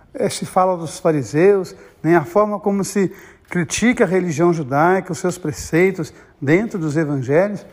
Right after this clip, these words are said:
mas é importante a gente perceber que ali estava se configurando uma comunidade.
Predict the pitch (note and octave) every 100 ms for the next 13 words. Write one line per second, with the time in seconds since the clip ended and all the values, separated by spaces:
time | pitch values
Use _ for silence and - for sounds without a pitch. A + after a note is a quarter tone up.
0 | - _ - D#3 E3 E3 C3 G3 G3 G#3+
1 | - F#3+ F#3+ E3+ F#3 F3 D3 F#3+ F3+ G3+
2 | F#3+ E3+ F#3+ F#3+ F3+ G3+ E3+ C#3+ F#3+ B3+
3 | B3 - - - F3+ E3+ E3+ F3 F3+ F3
4 | C#3+ C3+ B2+